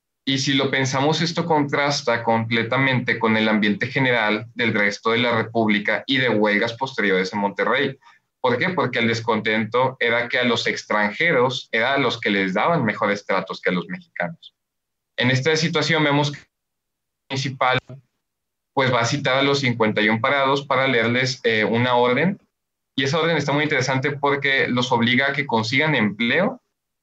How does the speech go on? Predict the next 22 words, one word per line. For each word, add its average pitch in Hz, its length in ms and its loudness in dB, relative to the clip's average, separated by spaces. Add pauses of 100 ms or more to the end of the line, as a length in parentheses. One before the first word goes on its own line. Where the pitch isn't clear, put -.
(120)
o 160 200 4
que 156 140 -2
comprueben 131 760 0 (180)
sus 117 300 -6
medios 131 340 0
de 143 80 0
sostén 151 680 -2 (300)
en 113 500 0
alrededor 107 640 2
de 113 160 0
diez 107 380 -2
días. - 500 -6 (300)
Si 113 160 -4
no, 135 340 0
iban 123 300 0
a 113 100 0
ser, 123 420 0
eh, 107 200 0
metidos 110 340 0
a 117 40 0
la 104 140 0
cárcel 131 540 -2